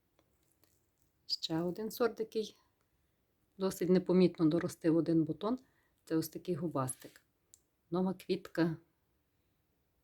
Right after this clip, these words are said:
теж така більш насичена. На попередніх проглядаються ще ось такі світленькі крапинки.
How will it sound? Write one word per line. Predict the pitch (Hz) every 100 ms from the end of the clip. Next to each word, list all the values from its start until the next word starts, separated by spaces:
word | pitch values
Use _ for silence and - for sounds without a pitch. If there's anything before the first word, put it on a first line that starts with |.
| _ _ _ _
теж | 180 165
така | - - 170
більш | 156 180 175 170
насичена. | 151 151 151 147 - 196 196 220 - _ _ _ _ _ _ _ _ _ _ _ _ _ _ _ -
На | 170
попередніх | 165 160 170 180 170 165
проглядаються | 175 165 170 160 156 156 165
ще | - 165
ось | 156
такі | - - 170 165 - _ _
світленькі | - 160 170 160 160 -
крапинки. | - 170 175 214 208 240